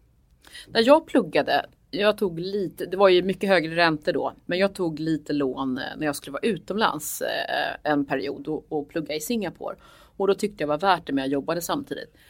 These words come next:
Men för min del, av att i princip inte ta studiemedel, blev en otrolig sport.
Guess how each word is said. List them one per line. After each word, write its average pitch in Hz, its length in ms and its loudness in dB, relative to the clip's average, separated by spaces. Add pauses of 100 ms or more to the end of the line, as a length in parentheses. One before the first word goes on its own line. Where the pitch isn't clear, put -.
(240)
Men 202 100 -4
för 220 120 -4
min 262 340 2
del, 147 300 0
av 170 200 -4
att 170 140 -4
i 175 40 -12
princip 196 460 -4 (140)
inte 226 320 -2
ta 143 240 0 (460)
studiemedel, - 800 -4
blev 160 300 0
en 143 200 -4
otrolig 160 760 -4
sport. - 640 -2